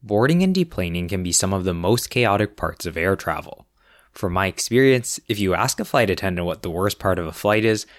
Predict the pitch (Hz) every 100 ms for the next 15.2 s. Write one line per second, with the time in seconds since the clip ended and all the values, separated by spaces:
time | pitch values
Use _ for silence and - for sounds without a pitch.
0 | - - 98 95 120 170 - 101 92 98
1 | 87 82 85 87 - 80 82 92 98 107
2 | - - _ _ _ _ _ _ _ _
3 | _ _ _ 107 92 - - _ 123 151
4 | - 175 - 135 135 120 92 92 - 123
5 | - 104 - 90 - 95 - - - 95
6 | 90 98 98 98 139 139 120 117 117 98
7 | 90 92 95 - 104 90 - - 127 131
8 | 123 - - - _ 123 135 143 127 131
9 | - 123 - 120 - - 107 120 156 160
10 | 127 - 87 90 - 87 - 87 87 101
11 | 85 64 - _ _ _ - _ 117 127
12 | 175 214 180 110 87 - - 107 123 160
13 | 160 143 - 104 92 90 92 - 175 165
14 | 107 87 98 92 87 - 98 95 82 85
15 | 87